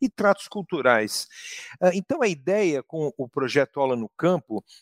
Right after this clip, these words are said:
é mostrar pro aluno essas diferentes realidades que existem no Brasil,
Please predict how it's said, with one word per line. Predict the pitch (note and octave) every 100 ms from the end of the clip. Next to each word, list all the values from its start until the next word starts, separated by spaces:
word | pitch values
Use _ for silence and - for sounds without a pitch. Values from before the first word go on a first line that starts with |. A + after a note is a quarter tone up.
| _ -
é | F3
mostrar | G3 F#3+ - - G#3 A#3
pro | - F#3+
aluno | C#3+ B2+ D#3 F#3 C#3+ B2
essas | C#3 - C3
diferentes | C3 D#3 - D#3 C#3 F3+ C4 B3+ -
realidades | - G#3+ A3 F#3+ B2+ C#3+ F#3+ G3+
que | -
existem | B3+ E3 G3+ D#4+
no | D#4+
Brasil, | F4+ E4 D3 G3+